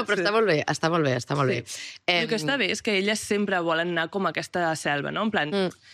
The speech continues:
Speaker 1: tot i aquest odi que reben, sembla que estiguin més al servei de la seva genialitat que
Speaker 2: Sí.
Speaker 1: no al servei del públic, de, «Ai, bueno, m'odien, bueno, pues adéu.»
Speaker 2: Pues adéu.
Speaker 1: Pues no, torno i escric un llibre. En plan,
Speaker 2: Mhm.
Speaker 1: després de que m'hagueu intentat fer callar-me, no, és que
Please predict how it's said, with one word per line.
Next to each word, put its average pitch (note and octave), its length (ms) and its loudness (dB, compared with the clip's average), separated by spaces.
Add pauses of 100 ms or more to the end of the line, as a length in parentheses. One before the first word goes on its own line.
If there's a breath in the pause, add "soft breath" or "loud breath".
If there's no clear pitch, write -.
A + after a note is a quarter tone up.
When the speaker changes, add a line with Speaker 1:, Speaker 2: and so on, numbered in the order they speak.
(240 loud breath)
Speaker 1:
tot G#3+ 160 0
i G#3 60 4
aquest A3 240 -2
odi A#3 240 0
que G#3+ 100 0
reben, G#3 400 0
sembla A3 240 0
que A3 80 -4
estiguin G#3 320 0
més F#3+ 200 2
al G#3 120 0
servei F3+ 480 -2
de G3 140 0
la F3+ 100 -2
seva F#3+ 220 0
genialitat F3+ 720 0
que G3 120 -2
Speaker 2:
Sí. F#3+ 60 2
Speaker 1:
no F3 240 4
al F3+ 140 0
servei E3+ 380 -2
del F3+ 240 0
públic, E3 380 0
de, D3+ 100 2 (160)
«Ai, G3+ 180 0
bueno, F3+ 220 -2
m'odien, F#3+ 360 0
bueno, D#3 220 -2
pues D#3+ 140 -4
adéu.» E3 280 2 (100)
Speaker 2:
Pues D#3 120 2
adéu. D3 140 4
Speaker 1:
Pues C#3+ 180 2
no, G3 380 0 (160)
torno G3+ 260 2
i A#3+ 60 2
escric G3 260 -2
un G3+ 100 2
llibre. D#3+ 260 0
En D3 100 -2
plan, E3 160 0
Speaker 2:
Mhm. D#3+ 80 -2
Speaker 1:
després E3 160 -2
de F#3+ 100 0
que G3 80 -2
m'hagueu F#3 380 0
intentat F3 420 -2
fer E3+ 400 0
callar-me, F3 480 0
no, G#3+ 160 0
és G3+ 80 -4
que D#3 260 -4